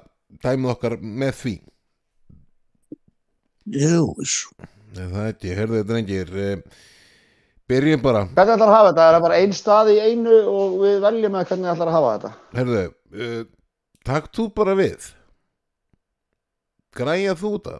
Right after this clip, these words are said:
Speaker 1: Þú ert búin að gera þetta í alla vetur, sko.
Speaker 3: <laughs>
Speaker 1: Alls konar
Speaker 3: Ok.
Speaker 1: hugmyndir og vitleysu, sko.
Speaker 2: Má ég ekki bara græja mitt lið?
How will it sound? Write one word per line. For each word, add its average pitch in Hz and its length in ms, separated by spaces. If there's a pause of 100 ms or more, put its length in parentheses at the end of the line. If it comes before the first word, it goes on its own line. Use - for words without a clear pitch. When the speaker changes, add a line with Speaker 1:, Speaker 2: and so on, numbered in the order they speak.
(180)
Speaker 1:
Þú 156 180
ert 175 100
búin 170 140
að - 80
gera 185 180
þetta 160 100
í 147 60
alla 151 140
vetur, 170 320
sko. - 200 (580)
Speaker 3:
<laughs> - 760
Speaker 1:
Alls 117 200
konar 123 340
Speaker 3:
Ok. 113 100
Speaker 1:
hugmyndir 139 540
og 135 80
vitleysu, 90 320
sko. - 240 (1300)
Speaker 2:
Má 135 160
ég 120 160
ekki 120 140
bara 117 140
græja 143 280
mitt 175 220
lið? 208 220